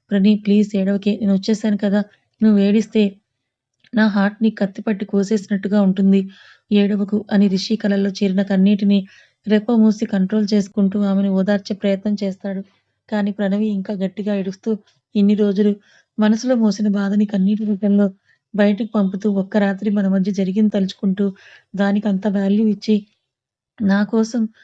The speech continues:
ఇంత దూరం ఎలా వచ్చావు రిషి?" అని వెక్కిళ్ళ మధ్య అడుగుతుంది ప్రణవి.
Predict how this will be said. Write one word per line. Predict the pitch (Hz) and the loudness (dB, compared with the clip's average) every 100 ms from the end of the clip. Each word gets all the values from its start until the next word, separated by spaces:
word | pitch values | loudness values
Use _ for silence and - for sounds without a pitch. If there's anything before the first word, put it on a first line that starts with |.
| _ _ - | _ _ -2
ఇంత | 208 226 | 0 2
దూరం | 214 220 233 - | 2 2 0 0
ఎలా | 196 208 226 | 0 2 0
వచ్చావు | 214 208 220 | -2 -2 -2
రిషి?" | 202 190 208 214 _ _ _ - | -2 -2 -4 -4 _ _ _ 0
అని | 214 214 | 2 4
వెక్కిళ్ళ | 202 202 226 226 | 2 0 -2 2
మధ్య | 208 175 208 | 0 0 0
అడుగుతుంది | 196 190 208 202 208 | 0 -2 -2 0 0
ప్రణవి. | 208 202 202 | 0 -2 -2